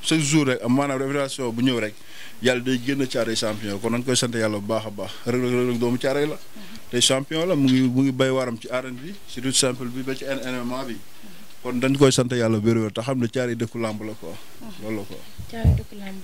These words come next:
Speaker 2: la.
Speaker 1: Hmm.
Speaker 2: Baye Mandione yaa ngi ñan yéen a bërëndoo, wax nga ko léegi, ñoom Khadim Ndiaye.
Speaker 1: N-, non, non, Khadim Ndiaye, euh, moom, moom, moom, moom Ousmane Diop suñuy grand la.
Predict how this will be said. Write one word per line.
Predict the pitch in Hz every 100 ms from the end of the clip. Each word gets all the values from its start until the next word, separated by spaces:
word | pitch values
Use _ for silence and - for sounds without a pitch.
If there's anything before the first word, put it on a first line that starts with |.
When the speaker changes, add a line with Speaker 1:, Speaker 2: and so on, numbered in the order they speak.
| 185
Speaker 2:
la. | 185
Speaker 1:
Hmm. | 214 214 208
Speaker 2:
Baye | 247
Mandione | 262 240 240 240
yaa | 240
ngi | 233
ñan | 214 208
yéen | 202
a |
bërëndoo, | 185 190 185 180 196
wax | 202
nga | 214 -
ko |
léegi, | 190 180 185
ñoom | 196
Khadim | 214 202 190
Ndiaye. | 180 165 - - 113 107 - - -
Speaker 1:
N-, | 127 - 151
non, | 135 170 160
non, | 120
Khadim | - 139 165
Ndiaye, | 156 135 123
euh, | 123 120 120 117
moom, | 120 131
moom, | 131 131 131
moom, | 135 139
moom | 139 139
Ousmane | 143 143 123
Diop | 113 110
suñuy | 131 120
grand | 120
la. | 110